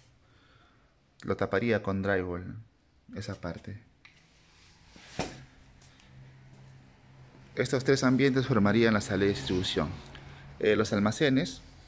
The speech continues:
El almacén uno sería este.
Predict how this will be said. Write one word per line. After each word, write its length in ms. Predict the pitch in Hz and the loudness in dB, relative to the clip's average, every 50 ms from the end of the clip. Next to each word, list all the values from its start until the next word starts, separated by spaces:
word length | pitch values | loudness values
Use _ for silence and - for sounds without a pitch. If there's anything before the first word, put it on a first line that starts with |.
| - - - - - - - - - - - - - - - - - - - - - - - - - - - - - - - | -20 -20 -20 -20 -20 -20 -20 -20 -20 -20 -20 -20 -20 -20 -20 -20 -20 -20 -20 -20 -20 -20 -20 -20 -20 -20 -20 -20 -20 -10 -4
El 100 | - 92 | -2 0
almacén 400 | 95 92 92 95 - - 117 113 | 0 0 0 -2 -2 0 2 4
uno 160 | 117 113 110 | 4 4 2
sería 320 | 110 107 104 104 104 101 107 | 2 0 0 2 2 2 2
este. 280 | 131 - - - - | 0 -2 -8 -12 -14